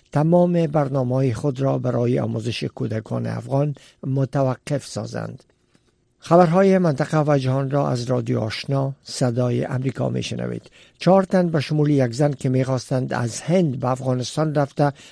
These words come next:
و در آنجا با گروه دولت اسلامی موسوم به داعش بپیوندند دستگیر شده اند.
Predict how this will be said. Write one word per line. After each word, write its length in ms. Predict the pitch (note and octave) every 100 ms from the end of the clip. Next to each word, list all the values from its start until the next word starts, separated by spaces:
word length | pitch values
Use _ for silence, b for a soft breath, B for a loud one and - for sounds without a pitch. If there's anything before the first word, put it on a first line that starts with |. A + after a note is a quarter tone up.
| B
و 120 | D3+
در 160 | D3+ D#3
آنجا 360 | E3 C#3+ D3+ C#3
با 220 | B2 C#3+ C3
گروه 400 | C#3 C#3+ C3+ C3+
دولت 440 | C3 B2+ C3+ -
اسلامی 600 | B2+ - B2+ A#2+ B2 A#2+
موسوم 420 | A2+ G#2+ - A#2+
به 160 | G#2+ A2+
داعش 420 | A2+ A2+ A2 -
بپیوندند 960 | - G#2+ A2+ A2+ A2 A#2+ C3+ D3+ D#3 C#3+
دستگیر 420 | C#3+ - D3+ A#2+
شده 360 | - A2+ G#2+
اند. 340 | A2 A#2+ A#2+